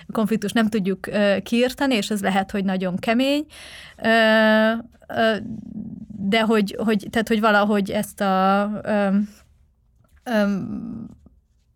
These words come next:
elfogadni a másikat, akivel én bizony szemben állok, nem ugyanazon a fronton harcolunk, ö, de, de hogy a, a, a, ugyanannak a politikai közösségnek a része, és hogy,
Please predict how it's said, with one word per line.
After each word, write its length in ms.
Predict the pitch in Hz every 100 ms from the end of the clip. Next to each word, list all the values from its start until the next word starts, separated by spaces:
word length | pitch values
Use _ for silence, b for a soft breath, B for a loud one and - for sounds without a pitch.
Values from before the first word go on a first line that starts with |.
| _ _ _ -
elfogadni 640 | 233 214 - 226 220 208
a 60 | 202
másikat, 560 | 214 202 - 214 185 202
akivel 240 | 214 214
én 180 | 254 247
bizony 240 | 214 190
szemben 360 | 185 214 220 254
állok, 280 | 269 269 277
nem 140 | 254
ugyanazon 420 | 220 196 185 190 190
a 60 |
fronton 440 | 185 202 190 190 185
harcolunk, 680 | 202 220 - 269 277 277 B B B B B
ö, 560 | - 214 214 214 214 208 233 233 B B B -
de, 680 | - 202 220 208 214 202 - _ _ -
de 180 | 226 214
hogy 200 | 214 208
a, 160 | 214
a, 480 | 220 220 - - - -
a, 180 | 220
ugyanannak 560 | 214 220 214 208 208 208
a 120 | 208
politikai 920 | 202 214 196 220 208 202 208 214 214 B B B B B B B
közösségnek 760 | 220 190 185 - 202 190 196
a 60 | 208
része, 800 | 202 190 - 196 180 202 247 285
és 260 | 269 220 208
hogy, 280 | 220 208